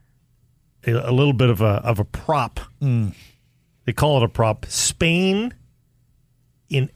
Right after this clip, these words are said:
Speaker 1: extra time,
Speaker 2: Oh.
Speaker 1: plus eight hundred.
Speaker 2: Who's the favorite here?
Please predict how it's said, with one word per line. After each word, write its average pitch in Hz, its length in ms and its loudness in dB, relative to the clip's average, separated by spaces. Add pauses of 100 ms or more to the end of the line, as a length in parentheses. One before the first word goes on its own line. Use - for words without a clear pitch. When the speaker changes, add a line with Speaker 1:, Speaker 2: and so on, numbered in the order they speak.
Speaker 1:
extra - 480 -4
time, 107 960 0
Speaker 2:
Oh. - 680 -20
Speaker 1:
plus - 400 -2
eight 127 180 0
hundred. 92 640 -2
Speaker 2:
Who's 214 240 0
the 175 260 4
favorite 143 400 2
here? - 160 -4